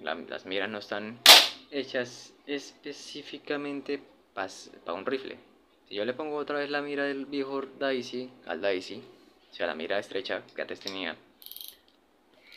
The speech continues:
esa nada más con una o dos vueltas de las torretas ya la calibro y ya, porque es la mira original del rifle. Está hecha para la, la barra donde se sostiene la mira de este rifle en específico.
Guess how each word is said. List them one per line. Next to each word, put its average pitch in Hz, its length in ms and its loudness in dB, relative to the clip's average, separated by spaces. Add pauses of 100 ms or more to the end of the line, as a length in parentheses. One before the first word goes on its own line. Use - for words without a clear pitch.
(120)
esa 104 180 -4
nada 113 180 0
más 120 200 0
con 120 300 -4 (1000)
una 147 260 -2
o 135 60 4
dos 139 160 0
vueltas 131 340 2
de 123 60 2
las 127 140 2
torretas 135 580 0 (460)
ya 95 140 6
la 107 120 4
calibro 95 400 2
y 107 60 -4
ya, 120 180 4 (300)
porque 147 240 -2
es 139 80 -6
la 123 100 2
mira 113 220 0
original 90 400 0
del 92 100 0
rifle. 95 300 -2 (840)
Está 87 160 -2
hecha 110 240 0
para 92 220 2
la, 62 180 -2 (580)
la 87 180 2
barra 107 360 4
donde 101 200 -2
se - 160 -6
sostiene - 440 -8
la 92 120 -2
mira 101 260 -4 (420)
de 101 80 -2
este 98 220 -2
rifle 107 260 -4
en 107 80 -4
específico. - 640 -6